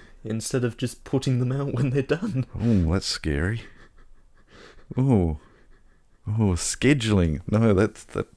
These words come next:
Speaker 2: that's freaky. Um, <laughs> uh,
Speaker 1: Uh.
Speaker 2: yes. So, uh, do you have anything else you wish to say to our dear listener?
Speaker 1: Uh, <laughs> thank you.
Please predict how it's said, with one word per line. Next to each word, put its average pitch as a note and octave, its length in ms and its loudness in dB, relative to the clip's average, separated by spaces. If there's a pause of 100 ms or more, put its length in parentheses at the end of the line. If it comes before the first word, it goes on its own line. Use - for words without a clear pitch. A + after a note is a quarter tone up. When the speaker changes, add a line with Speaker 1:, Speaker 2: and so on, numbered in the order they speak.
Speaker 2:
that's - 220 -8
freaky. E2 500 -6 (480)
Um, D3 360 6
<laughs> - 800 -4 (1300)
uh, - 40 -6
Speaker 1:
Uh. D3 920 2 (160)
Speaker 2:
yes. F#2 500 2 (400)
So, C#3 420 4 (540)
uh, A2 160 2
do A#2 160 0
you D3+ 140 4
have C#3+ 140 2
anything A2+ 380 4
else G2 220 2
you G2+ 100 2
wish G2 220 -2
to F#2+ 80 -4
say F#2 240 2
to F2+ 140 0
our F2 100 4
dear F2 140 0
listener? E2 420 -4 (360)
Speaker 1:
Uh, C3 560 -2 (680)
<laughs> B2+ 60 -6 (760)
thank D3+ 420 0
you. G2+ 240 0